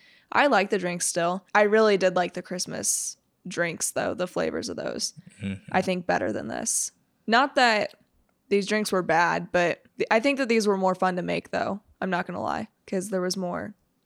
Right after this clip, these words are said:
Speaker 1: shaking and stirring and eggs, which I didn't think that you could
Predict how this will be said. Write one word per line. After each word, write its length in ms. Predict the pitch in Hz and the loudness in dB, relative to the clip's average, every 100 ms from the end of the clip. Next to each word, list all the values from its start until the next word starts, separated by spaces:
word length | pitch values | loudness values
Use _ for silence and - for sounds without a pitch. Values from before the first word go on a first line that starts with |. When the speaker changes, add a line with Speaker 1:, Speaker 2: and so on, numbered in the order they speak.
| _ _ | _ _
Speaker 1:
shaking 640 | - 196 185 180 180 175 | -2 -2 -2 -4 -4 -6
and 300 | 180 - 214 - | -8 -12 -16 -12
stirring 720 | - 208 196 196 190 185 180 | -6 -2 0 0 -2 -4 -6
and 300 | 156 101 - - - | -8 -10 -14 -12 0
eggs, 440 | 175 180 175 - | 2 2 0 -6
which 160 | 170 165 | -6 -4
I 40 | |
didn't 280 | 156 160 180 | -4 -6 -8
think 240 | 175 - | -10 -8
that 140 | 175 101 | -8 -6
you 100 | 175 | -4
could 340 | 175 - | -6 -6